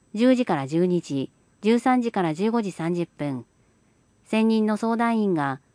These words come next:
電話で相談を受けています。匿名でのご相談でも大丈夫です。一人で抱え込まずに話してみませんか？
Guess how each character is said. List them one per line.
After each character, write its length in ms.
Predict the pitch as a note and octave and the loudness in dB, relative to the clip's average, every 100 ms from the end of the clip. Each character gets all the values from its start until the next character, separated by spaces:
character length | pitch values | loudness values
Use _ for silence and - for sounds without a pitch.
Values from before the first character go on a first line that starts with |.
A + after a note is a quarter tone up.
| - | -2
電 200 | F3+ G3+ | 0 2
話 120 | G3 | 2
で 100 | F#3+ | 0
相 200 | F3 G#3 | -2 -2
談 220 | G#3+ G#3+ | 0 0
を 40 | G3+ | -2
受 120 | F3+ | -4
け 40 | |
て 100 | F3 | -2
い 100 | D#3+ | -2
ま 160 | C3+ C#3+ | -2 -6
す。 160 | - _ _ _ _ _ _ - | -8 _ _ _ _ _ _ -6
匿 200 | A3+ B3+ | 0 2
名 220 | C4+ C4+ | 4 4
で 100 | C4 | 2
の 100 | G3+ | 2
ご 120 | E3 | 0
相 180 | G#3+ A3 | -2 -2
談 200 | A3+ A3+ | -2 -2
で 100 | A3 | -2
も 220 | D3+ C#3+ | -2 -2
大 180 | E3 F#3+ | -2 -2
丈 160 | G3+ F#3 | 0 -2
夫 120 | D#3+ | -2
で 180 | C3+ C#3+ | -6 -8
す。 140 | - _ _ _ _ _ | -14 _ _ _ _ _
一 200 | - - | -8 -2
人 100 | A3+ | 0
で 100 | G3 | 0
抱 280 | F3+ F3 G#3+ | -2 -2 0
え 40 | A3 | 0
込 120 | A3+ | 0
ま 120 | A3+ | 0
ず 120 | G#3 | 2
に 260 | E3 D3 - | 0 0 -4
話 260 | - G#3+ B3 | -2 0 0
し 20 | |
て 100 | - | 0
み 100 | F3 | 0
ま 100 | E3 | 0
せ 140 | F#3 G#3 | 0 -4
ん 80 | F3 | -4
か？ 240 | C#3 | -8